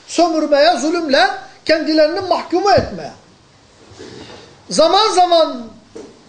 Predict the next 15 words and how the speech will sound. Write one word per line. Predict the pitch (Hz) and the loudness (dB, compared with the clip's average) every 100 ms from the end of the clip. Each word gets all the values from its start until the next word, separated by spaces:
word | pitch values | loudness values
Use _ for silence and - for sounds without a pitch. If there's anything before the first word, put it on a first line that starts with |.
| - - | -20 -10
ifade | 226 262 277 311 | -2 2 2 4
yerindeyse | 330 302 320 330 311 294 | 2 2 0 2 0 2
tarihten | 285 285 269 294 415 349 | 2 2 0 -2 -2 2
gelen | 311 269 202 - - _ - - - _ | 2 2 -2 -10 -20 _ -20 -20 -20 _
kötü | - 294 381 | -2 2 2
alışkanlıkları | 330 311 - 277 285 294 285 302 370 | 2 0 0 0 0 0 2 0 2
nüksediyor. | 381 480 - 262 180 147 - - - - - - _ - - - - - - - - | 0 0 0 -2 -2 -10 -14 -20 -20 -20 -20 -20 _ -20 -20 -20 -20 -20 -20 -20 -2
Musa | 262 339 359 | 0 2 4
aleyhisselamın | 370 359 330 - 330 330 370 | 4 2 0 2 2 2 0
onlara | 370 320 311 311 | 0 0 2 2
getirdiği | 339 320 - 320 277 330 339 | 0 -4 -6 -6 -2 0 0
ilahi | 302 302 269 359 - | 2 2 4 2 2
tebliğin | 311 269 285 262 403 403 - - _ _ - | -2 0 0 0 -2 -2 -12 -20 _ _ 0
kıymetini, | 392 349 311 320 320 269 | 2 4 0 0 -2 2
değerini | 285 294 294 330 415 | 4 4 2 0 0